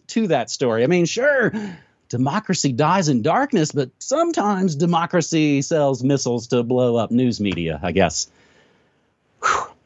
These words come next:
Suffering from outrage fatigue? Want some not unmitigated good news for this third and final story on your New World Next Week, episode four hundred and forty-seven, James?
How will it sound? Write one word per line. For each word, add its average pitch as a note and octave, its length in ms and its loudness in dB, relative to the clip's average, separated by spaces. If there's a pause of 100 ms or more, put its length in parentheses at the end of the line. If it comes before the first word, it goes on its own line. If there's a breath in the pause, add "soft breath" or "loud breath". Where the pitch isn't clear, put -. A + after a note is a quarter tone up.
(160)
Suffering A3 520 0
from D3 560 2
outrage A3 540 0
fatigue? C#4+ 600 0 (140 loud breath)
Want G#3+ 280 0
some G3 500 2
not G3+ 280 2
unmitigated A#3+ 880 2
good A3 200 0
news C4+ 400 -2
for G#3 260 -2
this G3 220 0
third G#3+ 260 2
and F#3+ 140 2
final G3+ 280 2
story G3 400 0
on F#3 280 0
your F#3+ 240 0
New E3+ 200 0
World F#3 160 2
Next F#3 240 -2
Week, F#3 140 2
episode F3+ 400 0
four F3+ 240 0
hundred F3+ 280 2
and D3+ 100 0
forty-seven, F3 500 0
James? F3 380 0